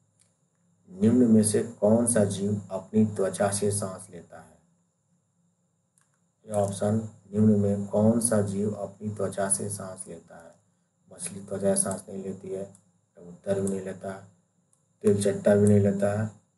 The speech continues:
मेढक होगा। मेढक अपनी त्वचा से सांस लेता है।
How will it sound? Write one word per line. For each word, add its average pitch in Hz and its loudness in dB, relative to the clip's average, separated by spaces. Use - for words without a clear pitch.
मेढक 90 -6
होगा। - -14
मेढक 98 0
अपनी 107 0
त्वचा 98 2
से 101 -2
सांस 92 -8
लेता 85 -18
है। - -20